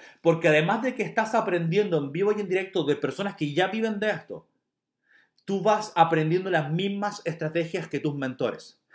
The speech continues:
Y de hecho, puedes incluso copiarle en vivo y en directo entradas en mercados financieros que ellos mismos están haciendo. Exactamente, estuvimos con él en Perú y Jean Víctor, por decírtelo de esta forma,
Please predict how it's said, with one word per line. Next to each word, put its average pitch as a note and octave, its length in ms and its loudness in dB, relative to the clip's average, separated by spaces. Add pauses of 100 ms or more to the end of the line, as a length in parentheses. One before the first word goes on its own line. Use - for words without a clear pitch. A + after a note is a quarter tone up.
(200)
Y D3+ 100 0
de D#3 160 4
hecho, D3 300 -2
puedes G3 360 0
incluso E3 520 -2
copiarle E3+ 420 2
en C#3+ 140 -6
vivo F3 180 2
y F3 140 -4
en E3+ 80 -6
directo F#3 480 -2 (200)
entradas F3 680 0
en D3 100 -4
mercados D#3+ 420 2
financieros D#3+ 460 -4
que - 80 -2
ellos C#3+ 160 -2
mismos D3+ 240 -6
están C3+ 180 -8
haciendo. G2+ 400 -12 (560)
Exactamente, E3+ 540 -4
estuvimos D#3+ 280 -4
con D#3 140 -6
él E3 80 -2
en D#3+ 160 -4
Perú D#3 400 0 (460)
y C#3+ 160 -6
Jean D3 240 0
Víctor, F3 440 -2
por C#3 120 -4
decírtelo E3+ 360 -2
de E3+ 60 -2
esta E3 140 -10
forma, D3+ 460 -2